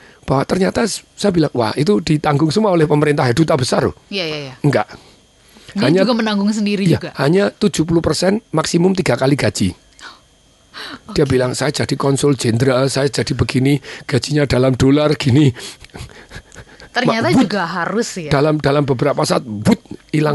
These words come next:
Speaker 1: gitu aja.
Speaker 2: Hmm, hmm, hmm, hmm, hmm.
Speaker 1: Dia bilang, "Aduh, tabungan saya bertahun-tahun, tapi nggak apa-apa lah, yang penting hidup."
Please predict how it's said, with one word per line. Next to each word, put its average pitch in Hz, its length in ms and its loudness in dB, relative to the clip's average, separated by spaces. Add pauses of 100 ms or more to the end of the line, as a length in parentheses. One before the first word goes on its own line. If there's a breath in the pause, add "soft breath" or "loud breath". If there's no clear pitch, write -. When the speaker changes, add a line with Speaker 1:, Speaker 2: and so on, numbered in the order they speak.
Speaker 1:
gitu 127 160 0
aja. 113 400 -4
Speaker 2:
Hmm, 196 80 -8
hmm, 190 80 -14
hmm, 175 160 -14
hmm, 170 160 -14
hmm. 165 400 -14
Speaker 1:
Dia 135 80 -2
bilang, 120 240 2
"Aduh, 135 320 4
tabungan 120 400 0
saya 120 160 -2
bertahun-tahun, 110 640 -2
tapi 139 160 0
nggak 127 80 2
apa-apa 113 240 0
lah, 117 80 0
yang 107 80 -2
penting 113 240 0
hidup." - 240 -4